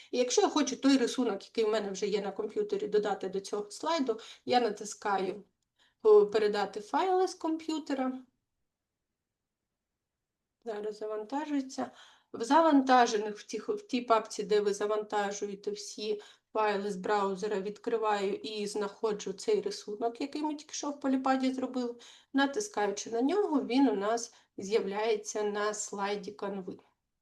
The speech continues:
Чим класний ще Поліпад? Тим, що якщо я хочу, наприклад, дивіться,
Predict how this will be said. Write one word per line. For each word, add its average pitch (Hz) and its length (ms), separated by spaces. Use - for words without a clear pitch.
Чим 370 320
класний 233 580
ще 214 220
Поліпад? 233 680
Тим, 294 260
що 196 460
якщо 226 300
я 339 140
хочу, 233 400
наприклад, 196 480
дивіться, 202 500